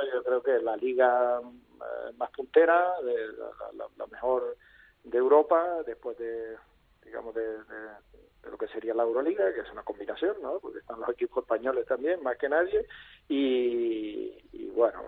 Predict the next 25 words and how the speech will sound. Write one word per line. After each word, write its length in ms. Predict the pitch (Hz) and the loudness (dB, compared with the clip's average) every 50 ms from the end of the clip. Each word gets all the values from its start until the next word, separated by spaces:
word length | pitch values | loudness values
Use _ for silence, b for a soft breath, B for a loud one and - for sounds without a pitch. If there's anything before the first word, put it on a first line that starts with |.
| - - | -14 -12
siempre, 340 | - 104 - - 107 101 - - | -14 -12 -8 -6 -6 -6 -6 -6
siempre 580 | - 110 - - 101 95 95 101 101 101 101 | -8 -10 -6 -4 -2 -2 -2 -2 -2 -4 -6
es 120 | 101 - - | -6 -4 -4
agradable 840 | 117 110 110 107 104 107 110 117 117 120 120 120 120 120 123 123 | -4 -4 -4 -4 -4 -2 -2 0 0 2 2 2 2 2 -2 -4
trabajar 440 | - 120 113 107 110 113 120 117 117 | -2 -4 -4 -4 -2 0 0 0 0
en, 380 | 117 113 - - - - 123 117 | -2 -6 -8 -18 -20 -20 -18 -18
en 80 | 117 - | -18 -18
tu 160 | - 135 127 | -16 -10 -4
país, 480 | - 113 120 123 135 143 147 151 156 135 - | 0 2 2 2 2 0 -2 -2 -2 -2 -4
en 40 | 107 104 | -6 -14
un 100 | 104 - _ - - - | -18 -20 _ -20 -20 -18
sitio 220 | - 110 - 113 | -14 -6 -4 -2
de 120 | 110 113 104 | -2 -2 -2
tanto 280 | - 107 107 - 104 95 | -2 -6 -6 -6 -8 -10
nivel, 300 | 92 95 131 156 160 117 | -6 -4 -2 -2 -2 -4
¿no? 160 | 107 - - - | -10 -14 -16 -12
Pero 200 | - - - 82 | -10 -10 -10 -10
bueno, 180 | - - - _ _ _ _ _ - | -12 -14 -18 _ _ _ _ _ -16
aquí 300 | - - - - 101 95 | -14 -14 -12 -10 -10 -10
estoy 460 | - - - 110 104 104 101 101 98 | -10 -12 -12 -12 -10 -10 -10 -12 -12
contento 440 | - 101 98 - 123 113 - 113 110 | -12 -10 -4 -2 -2 -2 0 -2 -2
de 60 | 117 | -2
momento 500 | 117 117 117 139 151 - - - 294 - B B B B B B B B B - | -2 -2 -2 -2 -4 -2 0 -2 -2 -2 B B B B B B B B B -8
y, 80 | - 127 | -4 -4
y, 1500 | 123 123 120 120 117 113 110 107 104 104 101 98 95 95 95 - - - - - - - 98 92 - - - - 50 | -2 -2 -2 -2 0 0 0 -2 -2 -6 -8 -10 -12 -12 -12 -12 -12 -14 -16 -16 -16 -16 -14 -14 -14 -14 -16 -18 -20